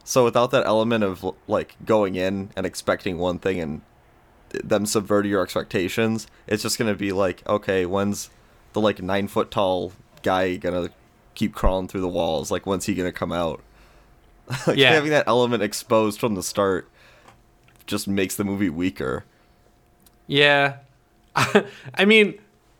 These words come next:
Speaker 2: <laughs> it's, it's being produced by Lakeshore Films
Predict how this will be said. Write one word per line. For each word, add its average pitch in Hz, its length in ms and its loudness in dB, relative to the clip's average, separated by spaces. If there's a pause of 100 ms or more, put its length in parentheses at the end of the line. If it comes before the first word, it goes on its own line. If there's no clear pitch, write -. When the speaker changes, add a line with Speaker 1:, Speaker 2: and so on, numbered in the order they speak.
Speaker 2:
<laughs> - 760 -10
it's, 175 360 2
it's 156 160 0
being 226 200 4
produced 190 420 2
by 165 120 6
Lakeshore 156 840 2
Films 208 720 0